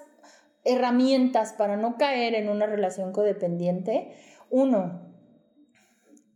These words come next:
detecta lo que te hace feliz, no solo esta persona, aprende a ser feliz con esta persona y sin esta persona.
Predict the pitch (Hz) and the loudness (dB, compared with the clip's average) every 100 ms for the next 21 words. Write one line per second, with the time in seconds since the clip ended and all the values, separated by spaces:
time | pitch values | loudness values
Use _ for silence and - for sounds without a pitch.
0 | 208 240 240 294 294 - 311 294 240 208 | 0 0 2 0 0 -2 -2 0 -2 0
1 | 220 220 220 262 208 190 226 214 208 214 | 0 0 -2 -4 -4 -4 -4 -6 -8 -4
2 | 247 247 285 285 285 294 285 254 196 226 | -2 0 0 2 0 -2 -4 -4 -6 -4
3 | 233 226 - - 226 233 254 277 330 311 | -4 -4 -8 -8 -8 -4 0 2 2 0
4 | 262 254 240 240 220 220 220 - - 262 | 0 0 -2 -2 -4 -4 -8 -12 -4 0
5 | 311 370 285 - 277 220 196 180 170 165 | 2 2 0 0 -2 -2 -2 -4 -6 -6
6 | - - 262 254 240 220 247 - - 208 | -10 -6 -6 -4 -4 -2 -2 -4 -6 -6
7 | - - - 156 - - | -6 -8 -10 -10 -12 -16